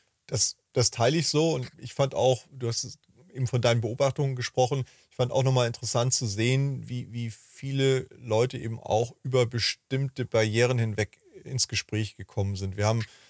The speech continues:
auf dem Stand von Straßen N R W zum Beispiel ganz viele Menschen gesehen, die sich unterhalten haben. Da war, waren auch, äh, der Minister und die Staatssekre-, der Staatssekretär. Also da waren viele Leute da, die dann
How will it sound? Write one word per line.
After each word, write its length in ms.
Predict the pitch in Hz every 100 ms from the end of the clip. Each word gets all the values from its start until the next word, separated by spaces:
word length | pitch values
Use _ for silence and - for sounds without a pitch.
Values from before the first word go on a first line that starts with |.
| _ -
auf 140 | 117
dem 160 | 120 110
Stand 360 | - 113 117
von 400 | - 120 117 117
Straßen 420 | - 113 113 -
N 80 | 110
R 160 | 110 101
W 160 | 117
zum 160 | 117 110
Beispiel 300 | 104 101 113
ganz 400 | 110 117 - - -
viele 300 | - 135 120
Menschen 280 | 113 110 123
gesehen, 200 | 107 107
die 80 | 107
sich 160 | 107
unterhalten 640 | 127 104 98 107 - 120 107
haben. 340 | 104 101 104
Da 140 | 101 101
war, 220 | 113 110 - - _ -
waren 220 | 110 113
auch, 200 | 113 101 -
äh, 220 | 127 120
der 260 | 120 117
Minister 460 | 117 117 117 - 117
und 80 | 113
die 60 |
Staatssekre-, 520 | 113 107 110 - - 127
der 140 | 120
Staatssekretär. 760 | - 113 - - 110 - 107 104
Also 240 | 113 117
da 140 | 107
waren 180 | 104 123
viele 520 | 110 - - - 156
Leute 360 | 139 127 139 135
da, 340 | 113 107 127
die 120 | 131 127
dann 220 | 123